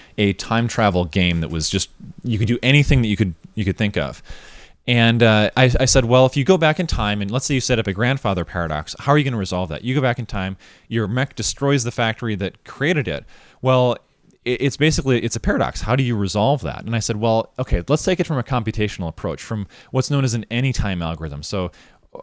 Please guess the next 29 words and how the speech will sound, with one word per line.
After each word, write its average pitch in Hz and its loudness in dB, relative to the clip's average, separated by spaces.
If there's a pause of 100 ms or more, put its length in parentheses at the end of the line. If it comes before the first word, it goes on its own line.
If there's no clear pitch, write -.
um, 98 -4
we, 143 0
you 151 0
can 139 0
give 143 2
us 139 0
a 135 0
res-, 110 0
a 117 0
result 98 2
at 92 2
any 98 0
point 107 0
in 95 0
the 85 0
computation. 90 -2 (760)
So 135 4
you 127 8
go 156 10
back 127 8
and, 107 0
and 127 0
you 123 4
have 135 4
these, 117 4
the 110 0
delay 117 4
of 110 2
updating. 87 0